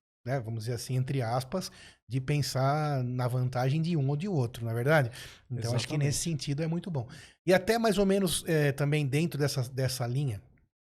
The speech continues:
Speaker 1: a gente tava falando no começo aqui, a gente parou, não falou mais sobre isso nesse momento,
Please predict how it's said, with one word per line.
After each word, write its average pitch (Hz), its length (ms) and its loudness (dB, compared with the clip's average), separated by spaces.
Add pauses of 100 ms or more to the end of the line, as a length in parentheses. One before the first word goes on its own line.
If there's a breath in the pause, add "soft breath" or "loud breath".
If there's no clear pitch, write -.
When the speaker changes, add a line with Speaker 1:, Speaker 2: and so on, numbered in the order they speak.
(220)
Speaker 1:
a - 60 -10
gente 131 80 0
tava 135 140 2
falando 135 180 -2
no 139 60 -2
começo 135 440 0
aqui, 143 220 -4
a 127 40 0
gente 120 300 -4 (720 loud breath)
parou, 131 240 -6 (100)
não 127 140 2
falou 127 180 0
mais 117 120 -2
sobre 117 200 -4
isso 110 140 -6
nesse 113 160 -6
momento, 127 380 -2